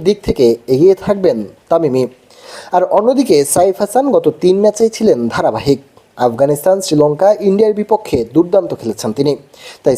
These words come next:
সাইফ আর তামিমকে ওপেনিংয়ে দিয়ে অন ডাউনে খেলবেন লিটন কুমার দাস। অন্যদিকে সাইফুদ্দিনের জায়গায় তাসকিন আহমেদ একাদশে ঢুকবেন তা নিয়ে নেই কোনো সন্দেহ। গত ম্যাচে সাইফুদ্দিনকে সুযোগ দেওয়ার পরে মোটেই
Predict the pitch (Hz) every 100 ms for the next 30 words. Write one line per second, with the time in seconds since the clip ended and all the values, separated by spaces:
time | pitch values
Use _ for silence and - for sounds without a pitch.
0 | - 147 202 233 - 147 135 123 - _
1 | 151 165 208 208 214 185 214 220 214 208
2 | 127 - 131 151 170 185 190 - 180 135
3 | 117 165 135 110 107 104 120 - - -
4 | 190 247 285 180 175 175 196 208 214 220
5 | 254 262 240 247 220 156 175 170 214 196
6 | 202 214 214 - 185 175 208 160 190 190
7 | 269 294 220 202 214 220 220 220 - 285
8 | 240 127 117 113 135 120 _ _ _ _
9 | _ - - 131 156 180 175 202 202 175
10 | 160 165 160 180 175 196 185 - 240 247
11 | 277 233 233 190 160 156 202 247 170 165
12 | 170 214